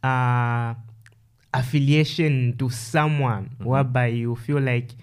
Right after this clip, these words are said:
Speaker 1: "Ah, this person can help me do it."
Speaker 2: Mm-hmm.
Speaker 1: And that self-esteem, like, automatically it goes. So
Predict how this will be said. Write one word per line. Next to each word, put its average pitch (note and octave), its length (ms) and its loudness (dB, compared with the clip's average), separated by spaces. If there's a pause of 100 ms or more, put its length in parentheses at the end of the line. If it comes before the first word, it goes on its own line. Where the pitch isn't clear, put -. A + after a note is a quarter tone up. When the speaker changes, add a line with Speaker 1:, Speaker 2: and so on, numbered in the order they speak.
(320)
Speaker 1:
"Ah, C#3 140 0
this E3 180 0
person C#3+ 340 -2
can C3 160 0
help C3 200 2
me B2 120 0
do A2+ 200 -2
it." A2 300 -2 (220)
Speaker 2:
Mm-hmm. F#2+ 180 -8 (440)
Speaker 1:
And B2+ 240 2
that E3 140 2
self-esteem, D#3 760 -2
like, B2+ 180 0 (200)
automatically C3+ 760 -2
it B2 260 -6
goes. B2 340 0
So D3 300 -2